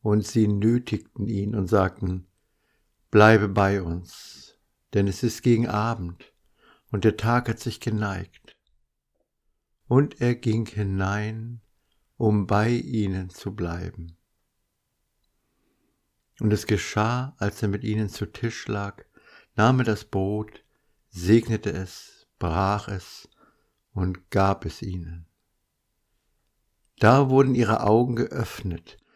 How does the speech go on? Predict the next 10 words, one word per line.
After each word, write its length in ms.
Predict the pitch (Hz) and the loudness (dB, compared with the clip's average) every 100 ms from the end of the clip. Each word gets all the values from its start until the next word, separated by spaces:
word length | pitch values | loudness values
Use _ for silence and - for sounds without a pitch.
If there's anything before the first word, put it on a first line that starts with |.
| _ _ | _ _
und 120 | 107 | -2
sie 140 | 92 107 | 4 4
erkannten 680 | 95 - - 135 139 123 123 | 4 -2 -2 0 0 -2 0
ihn, 580 | 123 127 107 82 80 _ _ _ _ _ _ _ _ - - _ _ _ _ - | 2 2 2 -2 -10 _ _ _ _ _ _ _ _ -20 -20 _ _ _ _ -4
und 180 | 92 | 2
er 160 | 92 80 | 2 4
wurde 420 | 95 110 120 123 | 6 6 4 -2
vor 320 | 120 - 101 | -4 -2 -2
ihnen 640 | - 101 101 101 104 104 - | 0 0 0 -2 -4 -10 -10
unsichtbar. 880 | 120 104 82 85 - - 92 87 92 | -2 -2 0 -4 -8 -14 -12 -12 -18